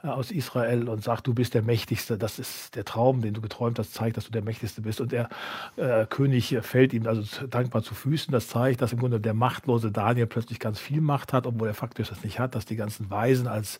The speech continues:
Eliten versagen und im Grunde genommen der König getrieben ist von seinen Ängsten. Das sind Parallelen, die er sozusagen zu heutigen Herrschern wie Trump in seiner Psyche und seiner Machtgetriebenheit und seiner Neurose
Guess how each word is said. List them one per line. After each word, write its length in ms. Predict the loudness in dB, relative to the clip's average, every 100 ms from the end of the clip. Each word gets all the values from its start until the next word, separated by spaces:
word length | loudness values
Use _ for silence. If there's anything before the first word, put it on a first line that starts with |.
| -14 -2
Eliten 460 | 4 4 4 0 -4
versagen 640 | -2 -2 0 2 2 0
und 200 | -6 -8 -12 -14 -14 -12
im 120 | -6
Grunde 160 | 0 2
genommen 220 | 4 4
der 400 | 2 2 0 -4 -4
König 380 | 2 2 2
getrieben 480 | -2 -4 0 0 0
ist 80 | -2
von 180 | -2 -2
seinen 220 | 0 0
Ängsten. 460 | -2 -2 -4 -4 -2
Das 240 | -2 -2
sind 280 | -4 -4 -6
Parallelen, 640 | -2 0 2 4 6 6
die 100 | 4
er 80 | 2
sozusagen 340 | 0 -2 -2 0
zu 140 | 0
heutigen 320 | 0 0 0
Herrschern 340 | 0 0 -2 -4
wie 80 |
Trump 380 | -4 -2 0 0 -6 -12 -12 -10 -2
in 60 |
seiner 160 | 4 4
Psyche 380 | 2 2 4 4
und 60 |
seiner 180 | 2 2
Machtgetriebenheit 840 | 4 2 2 0 2 0 2 0
und 60 | 0
seiner 240 | -2 -2
Neurose 560 | 0 -2 0 2 2 0